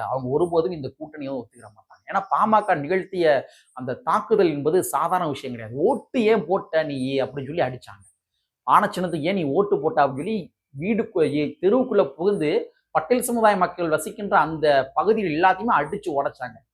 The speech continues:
"பானச்சின்னத்துக்கு ஏன் ஓட்டு போட்ட, திருமாவளவன் அவருடைய கட்சிக்கு ஏன் ஓட்டு போட்டேன்னு" சொல்லி இந்த பாமகவுடைய நபர்கள். So அப்படி பட்சத்துல இந்த மாதிரி கொடுமைகள் எல்லாமே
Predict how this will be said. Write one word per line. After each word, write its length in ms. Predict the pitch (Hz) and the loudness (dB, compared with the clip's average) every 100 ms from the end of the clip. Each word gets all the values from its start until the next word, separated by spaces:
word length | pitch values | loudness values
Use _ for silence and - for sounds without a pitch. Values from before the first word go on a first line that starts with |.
| _ - | _ -2
"பானச்சின்னத்துக்கு 640 | 170 220 214 190 156 156 | 2 2 0 -4 -4 -4
ஏன் 60 | 143 | -2
ஓட்டு 280 | 139 135 | -2 -4
போட்ட, 240 | 120 - 113 | -8 -10 -12
திருமாவளவன் 480 | - 196 202 185 156 | -6 2 4 4 2
அவருடைய 320 | 139 135 135 | 0 -2 -6
கட்சிக்கு 300 | - 160 139 | -8 -8 -6
ஏன் 80 | 131 | -4
ஓட்டு 180 | 135 | -4
போட்டேன்னு" 300 | 120 123 113 | -8 -14 -16
சொல்லி 200 | _ 104 _ _ _ _ _ - | _ -20 _ _ _ _ _ 0
இந்த 100 | 151 | 2
பாமகவுடைய 920 | 139 160 156 143 135 135 147 143 120 | 4 4 4 2 0 0 2 2 -2
நபர்கள். 360 | 107 110 110 _ | -8 -12 -16 _
So 140 | - 175 | -4 -2
அப்படி 200 | 220 247 | 0 0
பட்சத்துல 380 | 226 233 240 196 190 - - _ | 0 0 2 4 4 2 -12 _
இந்த 180 | 147 180 | -6 0
மாதிரி 280 | 202 262 - | 2 2 2
கொடுமைகள் 440 | 196 240 247 226 | 2 4 4 6
எல்லாமே 380 | 196 190 202 | 6 4 2